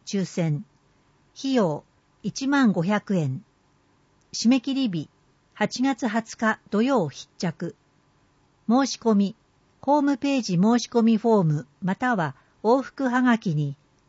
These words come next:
教室名と希望クラス、第二希望まで、氏名、振り仮名、年齢、性別、住所、区外在住で区内在勤の方は、勤務先、所在地、区内在学の方は学校名、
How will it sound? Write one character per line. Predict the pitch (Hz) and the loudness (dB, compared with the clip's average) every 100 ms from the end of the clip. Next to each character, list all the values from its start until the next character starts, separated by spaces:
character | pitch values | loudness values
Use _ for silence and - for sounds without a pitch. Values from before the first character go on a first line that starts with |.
| - | -4
教 | 285 294 | 0 0
室 | - 294 | -2 0
名 | 262 226 190 | 4 4 2
と | 175 | -2
希 | 143 - | -4 -4
望 | 180 254 | 2 2
ク | 233 247 | 2 2
ラ | 208 | 0
ス、 | 170 - 143 _ _ _ _ _ | -2 -10 -18 _ _ _ _ _
第 | 226 254 | -2 0
二 | 262 | 0
希 | 247 277 | -2 0
望 | 226 180 | 2 2
ま | 156 147 | 2 -2
で、 | 143 - _ _ _ _ - | -6 -14 _ _ _ _ -14
氏 | - 285 | -6 0
名、 | 262 190 143 - | 2 2 0 -8
振 | _ 208 | _ -2
り | 208 | 0
仮 | 190 170 | 2 0
名、 | 156 - _ _ _ - | -4 -8 _ _ _ 0
年 | 226 240 214 | 4 6 6
齢、 | 196 190 175 - _ | 4 2 -2 -8 _
性 | - 233 233 | -6 2 2
別、 | 220 208 - 180 - _ _ | 2 0 -2 -6 -6 _ _
住 | - 262 220 | -6 -2 -2
所、 | - 156 156 _ _ _ _ | -2 -6 -6 _ _ _ _
区 | - 294 | -2 2
外 | 262 175 | 4 2
在 | 170 220 214 | 2 0 0
住 | 233 226 | 0 2
で | 220 | 2
区 | 214 269 | 2 0
内 | 262 202 | 2 2
在 | 147 190 196 | 0 -2 -2
勤 | 214 202 | 2 4
の | 202 | 2
方 | 190 190 196 | 0 -2 0
は、 | 156 143 - _ _ | -2 -4 -10 _ _
勤 | 233 254 | 2 4
務 | 247 | 4
先、 | 226 233 220 214 - | 4 0 0 -4 -4
所 | - 208 | -8 -6
在 | 196 254 220 | -2 0 0
地、 | - 151 - _ _ _ _ | -4 -12 -16 _ _ _ _
区 | - | -2
内 | 294 254 175 | 2 2 2
在 | 220 254 | 2 2
学 | 240 240 240 | 2 2 2
の | 233 | 2
方 | 240 226 226 | 2 2 2
は | 175 | 2
学 | 156 160 - | 0 -4 -2
校 | 285 247 | 0 2
名、 | 170 139 127 | 4 2 -2